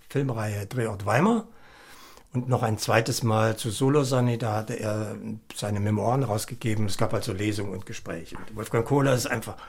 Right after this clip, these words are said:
wir waren dann abends in der Gaststätte nach der Veranstaltung beim ersten Mal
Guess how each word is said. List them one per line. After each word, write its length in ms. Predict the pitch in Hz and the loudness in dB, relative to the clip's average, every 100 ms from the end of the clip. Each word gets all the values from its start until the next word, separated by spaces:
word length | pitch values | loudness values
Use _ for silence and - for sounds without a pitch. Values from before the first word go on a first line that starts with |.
| - - - - _ _ | -20 -20 -20 -20 _ _
wir 140 | - | -12
waren 180 | 110 120 | -4 -2
dann 140 | 135 113 | -2 -2
abends 280 | 107 104 | -2 0
in 60 | 104 | 0
der 100 | 98 | 0
Gaststätte 520 | 98 113 - 147 147 | 2 2 0 0 0
nach 180 | 113 107 | 0 0
der 120 | - | -2
Veranstaltung 640 | - 120 120 - 117 113 107 | -2 0 -2 0 0 0 0
beim 180 | 107 107 | 0 0
ersten 300 | 110 - 110 | 0 0 2
Mal 280 | 104 110 | 2 2